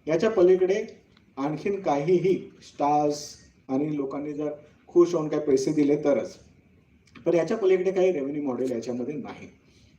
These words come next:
हे झालं ऑनलाइन रेव्हेन्यू मॉडेल. ऑफलाईन रेव्हेन्यू मॉडेल आहे की कोलॅबोरेट करा.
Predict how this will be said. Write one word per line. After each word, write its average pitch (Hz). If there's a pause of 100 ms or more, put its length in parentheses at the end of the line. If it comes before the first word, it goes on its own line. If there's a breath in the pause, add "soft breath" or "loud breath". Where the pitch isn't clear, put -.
(180)
हे 214
झालं 185 (180)
ऑनलाइन 151
रेव्हेन्यू 113
मॉडेल. 90 (1000)
ऑफलाईन 185
रेव्हेन्यू 220
मॉडेल 196
आहे 226
की 254
कोलॅबोरेट 180
करा. -